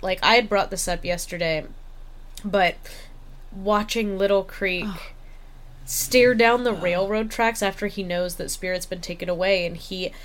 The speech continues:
Speaker 1: like, the train is going to get Spirit there so fast, and it's gonna take him so long, like, like, a season. It'll take him all season to get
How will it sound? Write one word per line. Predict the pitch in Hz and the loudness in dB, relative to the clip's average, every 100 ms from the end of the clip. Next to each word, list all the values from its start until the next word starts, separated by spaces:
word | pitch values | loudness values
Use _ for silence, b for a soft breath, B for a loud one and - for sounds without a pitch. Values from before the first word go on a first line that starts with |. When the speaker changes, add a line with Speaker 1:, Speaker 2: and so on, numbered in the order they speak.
| B B - | B B -6
Speaker 1:
like, | - | -4
the | 185 | -2
train | - - 185 196 202 | -2 0 0 2 0
is | 185 | -2
going | - 175 175 | -2 -2 -2
to | 180 | -4
get | 170 165 - | 0 0 -2
Spirit | - 190 180 151 | -6 -2 -2 0
there | 175 | -2
so | - - 165 | -2 -2 -2
fast, | 160 - 202 175 160 - - - | -4 0 4 4 4 0 -8 0
and | 180 175 175 170 - | 0 0 -4 -8 -8
it's | 175 | -6
gonna | - 175 | -4 -6
take | - - 165 | -8 -10 -10
him | - 175 170 | -8 -8 -6
so | - - 214 208 175 | -4 -4 0 0 0
long, | 165 156 156 147 147 | -2 -4 -6 -8 -4
like, | 170 147 - - | -4 -4 -8 -8
like, | 175 165 - - | -6 -6 -10 -6
a | 185 | -6
season. | - - 220 214 214 - - - - | -6 -4 0 0 0 -10 -14 -12 -6
It'll | 180 | -4
take | 180 180 170 | -4 -8 -8
him | 185 - | -8 -6
all | 170 170 | -4 -4
season | - 190 202 - 175 | -6 -6 -6 -6 -8
to | - 185 | -8 -8
get | 170 165 156 | -6 -4 -4